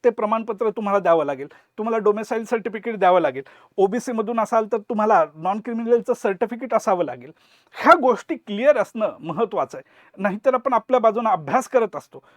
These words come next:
आणि ऐन वेळेस फॉर्म भरताना आपली धांदल उडते. हे टाळण्यासाठी तलाठी फॅक्टरीच्या माध्यमातून मी प्रयत्न करतोय.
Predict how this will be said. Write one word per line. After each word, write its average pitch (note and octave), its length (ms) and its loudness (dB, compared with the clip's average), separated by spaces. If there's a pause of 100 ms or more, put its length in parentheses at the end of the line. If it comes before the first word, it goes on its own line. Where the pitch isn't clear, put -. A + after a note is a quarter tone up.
(140)
आणि G3+ 160 -6 (120)
ऐन B3+ 180 4
वेळेस C4 240 6
फॉर्म A#3 260 -4
भरताना G#3+ 560 0
आपली G#3+ 260 0
धांदल G3 340 2
उडते. C#3 300 -8 (280)
हे C#4+ 120 0
टाळण्यासाठी A#3+ 800 4
तलाठी G3+ 420 0
फॅक्टरीच्या A#3 460 -4
माध्यमातून F3+ 500 -4 (280)
मी A3 100 -6
प्रयत्न E3+ 380 -2
करतोय. C#3 300 -14